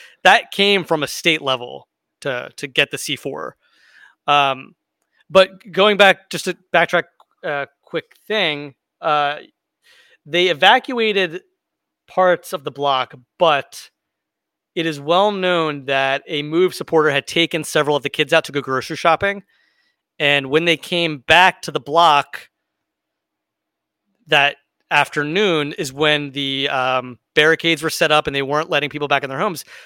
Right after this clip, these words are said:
But a police officer let that person drop the kids back off inside the home. So there was,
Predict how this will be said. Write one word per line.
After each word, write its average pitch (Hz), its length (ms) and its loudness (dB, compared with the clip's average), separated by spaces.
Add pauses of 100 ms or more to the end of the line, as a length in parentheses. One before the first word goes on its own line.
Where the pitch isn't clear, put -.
(260)
But 175 340 6 (160)
a 165 160 2
police 196 420 -4
officer 151 560 0 (320)
let 165 440 0 (500)
that 160 340 2
person 147 600 -2
drop 156 320 0
the 160 80 -6
kids 151 300 -4
back 135 220 -2
off 131 200 -2
inside 131 260 -6
the 123 80 -12
home. 131 300 -16 (1200)
So 165 160 -2
there 170 160 4
was, 165 260 4